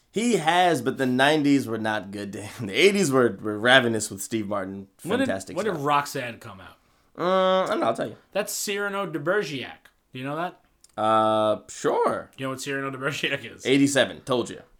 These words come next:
Speaker 1: Martin
Speaker 2: Boom.
Speaker 1: all day. Daryl Hannah. You know it.
Speaker 2: I know it's Daryl Hannah. You don't have to tell me about Daryl
Speaker 1: You
Speaker 2: Hannah.
Speaker 1: have to tell me? <laughs>
Speaker 2: You think I don't know about Daryl Hannah?
Speaker 1: Oh, my God.
Speaker 2: Number eight,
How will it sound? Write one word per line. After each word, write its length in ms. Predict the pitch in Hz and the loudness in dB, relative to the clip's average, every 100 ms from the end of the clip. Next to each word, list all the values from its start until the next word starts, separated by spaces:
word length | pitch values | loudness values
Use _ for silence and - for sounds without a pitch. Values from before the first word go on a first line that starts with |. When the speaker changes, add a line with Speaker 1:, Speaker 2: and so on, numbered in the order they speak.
| - | 0
Speaker 1:
Martin 260 | 113 113 | 4 4
Speaker 2:
Boom. 80 | 113 | 2
Speaker 1:
all 60 | 107 | 0
day. 260 | 98 98 - _ - | -2 -6 -12 _ 0
Daryl 280 | 123 123 113 | 4 4 2
Hannah. 320 | 101 90 - _ | -2 -8 -14 _
You 140 | - 117 | -6 -2
know 160 | 101 | -2
it. 160 | 92 - - | -6 -10 -14
Speaker 2:
I 100 | 127 | -12
know 120 | 240 | -10
it's 100 | - | -12
Daryl 220 | 85 78 82 | -16 -18 -20
Hannah. 180 | 82 - _ | -20 -20 _
You 80 | 135 | -16
don't 80 | 151 | -14
have 60 | 135 | -14
to 40 | 120 | -16
tell 100 | 98 | -14
me 80 | 101 | -12
about 220 | - 110 | -10 -8
Daryl 160 | - 117 | -8 -2
Speaker 1:
You 140 | 127 | 4
Speaker 2:
Hannah. 40 | - | 4
Speaker 1:
have 220 | - 220 | 4 2
to 80 | - | 4
tell 100 | 202 | 6
me? 100 | 302 | 4
<laughs> 80 | - 480 440 - - - | 0 -4 -4 -6 -8 -10
Speaker 2:
You 80 | 160 | 2
think 120 | 190 | 6
I 40 | |
don't 120 | 208 208 | 8 6
know 60 | |
about 100 | 208 | 4
Daryl 240 | 202 202 190 | 4 6 6
Hannah? 300 | 214 269 269 _ _ - | 4 0 -6 _ _ -20
Speaker 1:
Oh, 60 | - | -20
my 60 | - - | -20 -20
God. 160 | - _ _ _ | -20 _ _ _
Speaker 2:
Number 260 | 160 165 165 | -6 2 4
eight, 440 | 208 220 220 - | 4 2 -4 -18